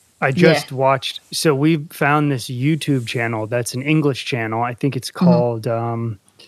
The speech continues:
Speaker 1: Chronicles or something like that. It's,
Speaker 2: Mm-hmm.
Speaker 1: uh, and they put out documentaries on YouTube, and some of them are, um,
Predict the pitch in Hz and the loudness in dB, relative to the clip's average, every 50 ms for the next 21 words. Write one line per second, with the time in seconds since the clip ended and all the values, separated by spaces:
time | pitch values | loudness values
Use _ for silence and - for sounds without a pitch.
0 | _ _ _ _ _ _ _ _ - - - 147 131 139 156 160 - 185 185 185 | _ _ _ _ _ _ _ _ -8 -2 2 2 4 4 2 2 0 0 0 2
1 | 175 180 165 - 190 185 180 185 175 165 - 185 180 175 180 - _ _ - 170 | 0 0 0 0 0 0 2 0 0 2 2 2 2 2 0 -4 _ _ 0 0
2 | 139 - - 196 196 151 139 127 123 113 104 - _ _ _ _ _ _ _ _ | 0 0 0 2 2 4 4 2 0 -2 -4 -10 _ _ _ _ _ _ _ _
3 | - 196 156 139 143 151 - - 156 147 127 - - 160 165 160 151 143 - - | -2 0 2 2 2 0 0 0 0 0 0 0 0 2 2 4 2 2 0 -2
4 | _ _ _ _ _ _ _ _ _ - 156 147 135 131 - 143 135 135 135 131 | _ _ _ _ _ _ _ _ _ -2 0 2 2 2 0 0 0 0 0 0
5 | 117 117 127 120 120 123 131 131 - 127 123 117 113 113 113 110 - 143 135 139 | 0 -2 -2 -2 0 0 0 0 0 0 0 0 -2 -4 -4 -2 0 0 2 2
6 | 135 123 131 131 127 123 123 117 117 113 113 113 113 131 - _ _ _ _ - | 2 0 0 0 0 -2 -2 -2 -2 -2 -2 -2 -2 -4 -6 _ _ _ _ -6
7 | 135 120 113 113 110 107 104 107 113 | -4 -4 -2 -2 -4 -4 -6 -8 -10